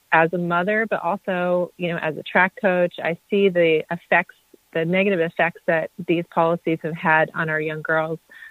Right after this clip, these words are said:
Um, one girl that I coached, is, this is in our, our video we made, which, um, tells a great story, um, about our experience, if anybody wants to go and watch that, um,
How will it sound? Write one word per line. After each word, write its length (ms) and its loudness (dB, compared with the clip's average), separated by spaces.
Um, 240 2
one 300 0
girl 280 0
that 120 0
I 160 0
coached, 520 -2
is, 120 -4
this 160 -4
is 140 -4
in 120 2
our, 280 2
our 180 2
video 440 4
we 140 2
made, 260 -2
which, 200 -2
um, 320 0
tells 240 4
a 40 0
great 380 2
story, 460 0
um, 240 -4
about 340 2
our 140 2
experience, 680 -2
if 120 -4
anybody 360 -2
wants 240 -4
to 80 0
go 200 0
and 80 -4
watch 220 0
that, 240 4
um, 400 4